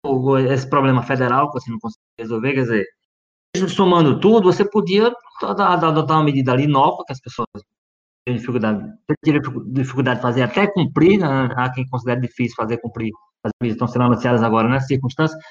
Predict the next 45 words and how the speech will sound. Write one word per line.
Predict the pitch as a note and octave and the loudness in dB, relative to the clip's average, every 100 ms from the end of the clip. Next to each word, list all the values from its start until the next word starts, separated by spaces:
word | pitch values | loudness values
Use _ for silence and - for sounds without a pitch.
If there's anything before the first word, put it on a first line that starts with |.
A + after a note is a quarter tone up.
| - _ _ | -20 _ _
Agora | D3+ F#3 A#3+ | 0 2 4
você | A3+ | 2
tem | G#3 | 2
o | A3 | 0
seguinte, | B3 F3+ E3+ | 2 2 2
agora | E3+ F#3+ | 0 0
você | F3+ | -2
tem | F3+ | -2
a | |
realidade. | F#3 A3+ A#3+ G#3+ C3+ A2 | 0 0 0 0 0 0
Então | B2+ E3+ | 0 2
a | |
realidade | F#3 F#3+ E3 F3 F3 | 2 2 2 0 -2
tá, | F#3+ G3 | -4 -4
faz | F#3 F3+ | -2 -4
atuar, | F3 D#3+ D#3+ | 0 0 0
sabe, | - D#3 | -2 2
muitas | E3+ A#3+ A#3+ | 4 4 2
pessoas | - D3+ D3+ F3+ G#3 - _ - - | 0 -2 2 0 0 -10 _ -18 -12
para | E3 | 0
que | D#3+ | 2
elas | D3 D#3 F3 | 4 2 -2
se | E3+ _ _ _ _ _ _ _ | -6 _ _ _ _ _ _ _
adequem. | C3+ B2 C#3+ | 0 2 2
Naquele | F3 F3 B3 | 2 2 4
momento | B3 G3+ F#3 A3 | 6 6 4 4
havia, | G#3+ A#3 | 2 0
como | - A#3+ | -2 -2
você | B3 | 0
disse, | E3+ E3 | 0 0
havia | E3+ F#3+ | -2 -4
as | B3 E3 | -6 2
dúvidas, | E3+ A#3 C#3+ | 4 4 -2
as | C3+ | -6
pessoas, | D#3 A3 | -8 -6
"Não, | C3 G3+ | -2 0
mas | A3+ | 0
isso | F4+ - | -4 -6
aí, | A3 G#3 A#3 A#3 | -4 -2 -2 -4
o | - | -6
que | |
é | A#3 | -6
que | |
estão | A#3+ A3+ | 0 2
fazendo? | G3+ F#3+ F3 D3 | 4 4 4 2